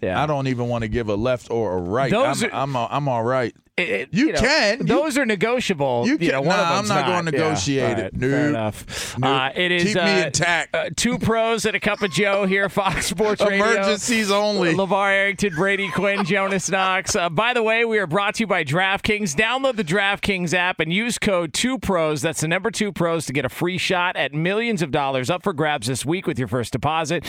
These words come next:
Speaker 1: Minimum five dollar deposit required. Eligibility restrictions apply. See draftkings dot com for details. Up next, are we going to see another shocking retirement in the N F L? We will discuss right here on F S R.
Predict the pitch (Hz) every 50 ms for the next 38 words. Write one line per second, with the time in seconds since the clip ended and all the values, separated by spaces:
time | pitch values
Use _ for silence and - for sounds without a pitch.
0 | - - - - 139 143 143 135 127 101 143 127 131 123 123 131 123 120 110 110
1 | - 135 127 123 101 117 101 107 - 135 165 165 165 160 156 131 135 135 117 127
2 | 113 143 139 139 131 127 117 113 - - 139 123 - - 127 113 104 - - 143
3 | 143 139 143 - - 135 113 113 120 117 120 113 - 135 123 117 87 107 117 107
4 | 107 - 127 110 104 98 120 110 120 131 117 - - 98 78 87 - - - 190
5 | 202 - 170 160 127 - 71 - - - - - - - - - - - - _
6 | - 139 151 156 151 160 160 117 135 156 170 196 214 220 220 226 208 - - -
7 | 196 190 185 185 185 190 - - 143 143 147 151 147 143 143 127 - - - -
8 | 180 160 147 156 - - - 202 196 180 170 160 147 - - - 131 131 139 151
9 | 160 170 170 170 175 175 - - 131 143 165 180 180 170 165 160 156 147 151 151
10 | 147 - - 156 143 135 127 117 104 101 95 - - - - - 131 131 139 143
11 | 127 139 123 - - 143 120 110 - 127 117 110 107 117 101 92 92 90 - 101
12 | 92 82 - 95 76 62 52 53 - -